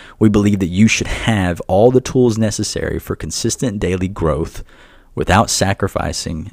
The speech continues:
your relationships, yourself, or your health in the process. You may have to sacrifice a little bit of wealth.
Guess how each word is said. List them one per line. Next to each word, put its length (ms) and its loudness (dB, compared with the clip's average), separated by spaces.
your 580 -2
relationships, 880 -4
yourself, 880 -2
or 320 4
your 180 4
health 320 0
in 60 -2
the 60 -4
process. 560 -2
You 60 -4
may 60 0
have 100 -2
to 40 -4
sacrifice 480 -2
a 60 -10
little 200 -2
bit 120 -2
of 80 0
wealth. 360 -4